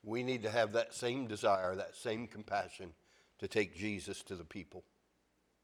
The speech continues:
But the second thing, Jesus knew where the supply would come from. Yeah, he asked Philip where they could buy bread for all those people in John six,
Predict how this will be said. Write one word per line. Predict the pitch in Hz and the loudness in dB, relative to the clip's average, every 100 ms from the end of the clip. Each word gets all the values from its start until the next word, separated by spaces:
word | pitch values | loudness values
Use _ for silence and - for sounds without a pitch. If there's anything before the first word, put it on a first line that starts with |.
| _ _ _ _ _ - - - | _ _ _ _ _ -20 -12 -2
But | 120 | 0
the | |
second | 123 165 233 131 | 10 10 10 8
thing, | 131 139 | 8 8
Jesus | 113 143 139 123 - | 4 2 2 0 4
knew | 147 165 | 4 8
where | 131 | 8
the | 135 | 8
supply | 135 127 147 131 | 4 4 12 12
would | 151 131 | 12 6
come | 160 180 | 6 6
from. | - 101 85 - - _ _ _ - _ _ _ _ _ _ - - | 2 -2 -2 -10 -20 _ _ _ -20 _ _ _ _ _ _ -6 12
Yeah, | 170 170 | 12 12
he | 139 170 | 12 12
asked | 151 160 - | 12 12 12
Philip | 151 185 190 | 10 12 12
where | 123 | 12
they | 135 117 | 10 8
could | 143 | 10
buy | 120 135 | 12 12
bread | 113 135 175 | 12 12 12
for | 147 | 12
all | 127 131 | 12 12
those | 139 - | 6 4
people | 170 175 147 | 0 4 6
in | 117 | 6
John | 110 139 113 | 10 10 8
six, | - 196 180 - | 6 8 8 6